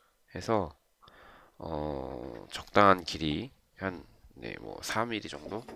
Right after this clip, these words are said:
해서 엔터를 눌러주시면 원기둥이 이렇게 만들어집니다. 자, 이렇게 해놓고 하나는, 네, Alt키 눌러서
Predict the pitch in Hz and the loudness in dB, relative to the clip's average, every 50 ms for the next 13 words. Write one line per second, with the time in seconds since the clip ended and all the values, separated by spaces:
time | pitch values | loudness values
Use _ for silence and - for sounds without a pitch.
0 | - - - - - - - - - - - - - - - - 71 - - 101 | -18 -18 -20 -18 -18 -16 -16 -16 -16 -16 -18 -20 -20 -18 -16 -14 -12 -8 -6 -4
1 | 104 98 - - - - - - - - 90 82 80 69 71 80 78 71 - - | -4 -6 -6 -10 -14 -16 -16 -14 -12 -12 -10 -10 -10 -10 -8 -10 -8 -8 -10 -12
2 | 73 69 69 71 82 107 117 - - - - - - - - - - - - - | -12 -14 -14 -14 -14 -16 -16 -18 -20 -20 -20 -20 -20 -20 -20 -20 -20 -20 -20 -20
3 | - - - 82 90 90 98 92 87 82 73 73 78 107 - _ _ _ - - | -18 -14 -12 -10 -8 -8 -8 -8 -8 -8 -10 -12 -14 -16 -20 _ _ _ -20 -20
4 | - - - 76 78 107 113 _ _ _ _ - - - 78 78 76 76 73 - | -18 -18 -16 -18 -18 -20 -20 _ _ _ _ -20 -20 -20 -18 -14 -12 -12 -12 -12
5 | - 69 60 60 - - - - _ _ - - _ _ _ _ _ - - - | -14 -20 -20 -20 -20 -20 -20 -20 _ _ -20 -20 _ _ _ _ _ -20 -20 -20
6 | _ _ - - _ - - - _ _ _ _ _ _ - - - _ _ - | _ _ -20 -20 _ -20 -20 -20 _ _ _ _ _ _ -20 -20 -20 _ _ -20
7 | - - - - - - - - - - - - - - - - - - - - | -20 -16 -12 -12 -12 -14 -14 -20 -20 -20 -20 -20 -20 -20 -20 -18 -18 -18 -18 -20
8 | - - - - - - - - - - - - - _ _ _ _ - - 104 | -20 -20 -18 -18 -18 -20 -20 -20 -20 -20 -20 -20 -20 _ _ _ _ -6 -4 -2
9 | 90 80 76 76 80 92 101 113 - - 127 123 123 113 - - 127 123 117 - | -2 -2 -4 -4 -2 0 0 0 0 -2 -4 -2 -2 -2 -2 0 0 0 0 0
10 | - 170 180 180 175 170 139 127 131 131 117 87 73 - - - - 87 78 - | 0 2 4 4 4 2 2 0 0 0 -2 -4 -8 -12 -16 -12 -8 -6 -4 -2
11 | - 90 107 - - - 131 110 104 95 85 85 85 95 110 113 101 80 69 71 | 0 0 0 0 -4 -8 -8 -6 -4 -2 0 0 0 0 0 0 0 -2 -4 -8